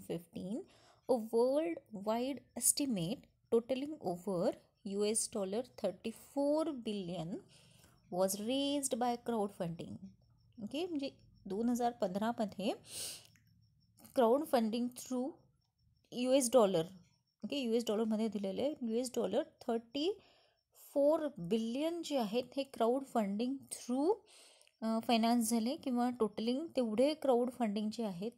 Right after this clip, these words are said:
ते गोळा होऊन त्यांनी बिझनेस सेटअप केला. ओके, so अशा पद्धतीने सुद्धा बिझनेस सेटअप करता येऊ शकतो. तुमच्याकडे जर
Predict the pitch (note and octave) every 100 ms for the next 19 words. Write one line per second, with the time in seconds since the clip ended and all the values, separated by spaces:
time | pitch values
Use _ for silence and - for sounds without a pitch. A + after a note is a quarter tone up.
0 | - B3 G3 G3+ F#3 G#3 A3 A3+ C#4+ D#4+
1 | G#3+ A3 B3 F#3 F#3 F#3 G#3 D#4 - F3
2 | - C#4 - _ _ - D#3+ C#3+ - -
3 | - _ _ _ _ _ _ - E3+ C4+
4 | A4 _ _ - _ _ _ _ - A3+
5 | F3+ F3+ A3+ A3 F3+ A3 A3+ A#3 G#3 A#3
6 | A#3+ F#3+ G#3 A3+ G3+ G#3+ G#3+ G#3 G3+ G#3+
7 | G#3+ A3+ G#3 G3+ - C#4+ A3 F#3 G3+ F#3+
8 | F#3+ G3 F#3+ - G3